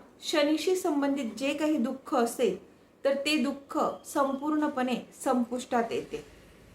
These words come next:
म्हणजे ब्रह्मपुराणात सुद्धा स्वतः शनिदेवाने असं सांगितलेलं आहे की जो कोणी व्यक्ती,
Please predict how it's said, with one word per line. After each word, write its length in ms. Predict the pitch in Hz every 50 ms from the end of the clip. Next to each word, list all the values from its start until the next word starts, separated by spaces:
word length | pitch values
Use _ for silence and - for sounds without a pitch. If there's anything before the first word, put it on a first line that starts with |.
| - - - - - - _ _ _ _ 233
म्हणजे 320 | 233 277 262 233 285 285
ब्रह्मपुराणात 840 | 240 269 277 277 277 294 311 311 - 254 262 269 262 262 262 262
सुद्धा 440 | 262 - - 254 226 220 247 196 170
स्वतः 400 | - - - 269 254 - - 277 285
शनिदेवाने 840 | 285 - 311 254 247 247 254 220 247 233 233 233 233 233 240 240 220
असं 320 | 175 - - 233 - 285
सांगितलेलं 680 | 277 - 277 240 233 226 233 233 226 240 240 240 240 240
आहे 580 | 226 226 226 240 220 - - - - - - - - - -
की 120 | 285 285
जो 300 | 233 269 269 277 294 285
कोणी 240 | 302 302 269 269 262
व्यक्ती, 640 | 220 233 226 226 - - - - 247 190 - -